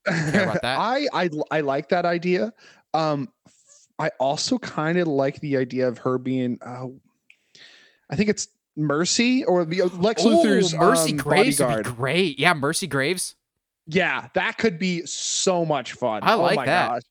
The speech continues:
Speaker 1: I also put her up for consideration for Lana Lang, too. Of
Speaker 2: Yeah.
Speaker 1: Lana, Lana is malleable. You can kinda do whatever there.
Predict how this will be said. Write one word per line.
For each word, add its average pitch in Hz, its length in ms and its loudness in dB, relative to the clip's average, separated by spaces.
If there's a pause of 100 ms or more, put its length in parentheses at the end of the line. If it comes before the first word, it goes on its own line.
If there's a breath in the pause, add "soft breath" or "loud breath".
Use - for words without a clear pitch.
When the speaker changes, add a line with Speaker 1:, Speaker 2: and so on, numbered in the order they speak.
Speaker 1:
I 180 120 2
also 226 420 -2
put 165 320 -6
her 151 200 -4
up 139 140 -2
for 139 80 -8
consideration 131 560 -6
for 123 160 -6
Lana 113 260 -4
Lang, 101 460 -6
too. 98 300 -8 (340)
Of 110 120 -4
Speaker 2:
Yeah. 139 180 0 (500)
Speaker 1:
Lana, 165 360 2 (100)
Lana 175 440 0
is 156 140 -6
malleable. 113 540 -2
You 117 100 -8
can 139 120 -8
kinda 131 180 -4
do 123 160 -6
whatever 110 320 -4
there. 101 200 -4